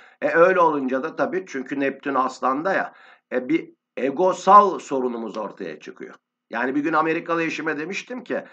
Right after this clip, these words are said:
babası Amerikan ordusunda albaydı. Epey varlıklı bir kadındı. E, çok iyi eğitimliydi. Zarafeti ve nezaketi vardı.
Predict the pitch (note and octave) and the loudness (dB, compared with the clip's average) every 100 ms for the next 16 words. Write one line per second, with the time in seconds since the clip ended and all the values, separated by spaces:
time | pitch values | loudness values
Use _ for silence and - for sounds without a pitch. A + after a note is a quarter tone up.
0 | - - A2+ C#3+ C#3+ D#3 D#3+ D#3 D3+ D#3+ | -20 -8 -4 -2 2 4 4 0 0 0
1 | D#3 D3 D3+ C3 C3+ B2+ C#3 F3 G#3 E3+ | 0 -2 -8 -6 0 2 2 -2 -4 -4
2 | D#3+ F3 _ _ _ _ - - G2+ D3 | -6 -8 _ _ _ _ -16 -14 -2 0
3 | F3+ F3 D#3 D3+ C3+ - D#3 C#3+ - - | 2 4 4 2 -2 -6 -4 -6 -6 -14
4 | _ G#2 G#2 G#2+ G#2 C#3 G3+ - _ _ | _ -10 -8 -8 -8 -8 -8 -10 _ _
5 | _ _ G2 A2 G#2+ - - E3+ D#3+ D3+ | _ _ -6 -4 -4 -6 0 0 0 0
6 | C3 B2+ A#2 A2 G#2+ G2 E3+ D#3+ G#2 G2 | 0 -2 -6 -6 -6 -6 -6 -8 -10 -12
7 | F#2 F#2 A2+ A#2+ B2+ D3 D3 F3 E3+ D#3+ | -12 -8 -4 0 0 -2 -4 -2 -2 -2
8 | C#3 D#3 D#3 E3+ F3 G3 D#3+ C3 C#3+ G3+ | 0 0 0 -4 0 4 6 4 0 -6